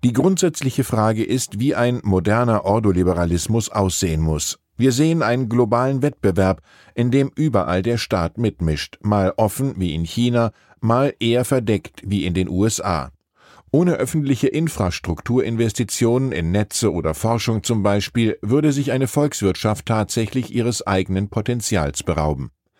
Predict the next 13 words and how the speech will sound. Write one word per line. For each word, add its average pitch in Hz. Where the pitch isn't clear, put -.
Es 117
wird 120
gerne 143
vergessen, 117
dass 131
es 107
das 98
Internet 127
ohne 123
das 104
U-S-Verteidigungsministerium 104
nicht 110
gäbe 127